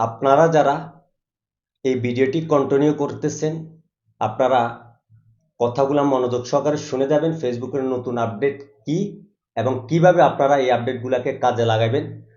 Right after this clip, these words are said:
আমি একদিনে বলছি, আপনারা যারা একরাম মাহমুদের ফলোয়ার, যারা একরাম মাহমুদকে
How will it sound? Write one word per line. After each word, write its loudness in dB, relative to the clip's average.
আমি 0
একদিনে 0
বলছি, -6
আপনারা 4
যারা 6
একরাম 0
মাহমুদের 2
ফলোয়ার, 2
যারা 2
একরাম -4
মাহমুদকে 2